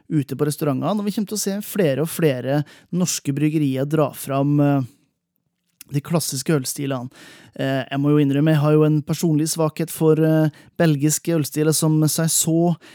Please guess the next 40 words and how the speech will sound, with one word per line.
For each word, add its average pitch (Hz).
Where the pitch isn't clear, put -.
En 147
god 147
dobbel 156
sier 156
jo 151
sjelden, 147
eh, 151
nei 151
takk 156
til, 165
og 147
det 185
gjelder 151
vel, 160
eh, 156
egentlig 135
også 147
hvis 151
det 151
får 143
en, 143
en 151
deilig 135
frisk, -
eh, 143
hvitt 160
også. 170
Eh, 139
men 165
hva 160
med 190
litt 190
mer 180
røykøl? 180
Hva 147
med 160
litt, 156
eh, 151
ja, 135
litt 151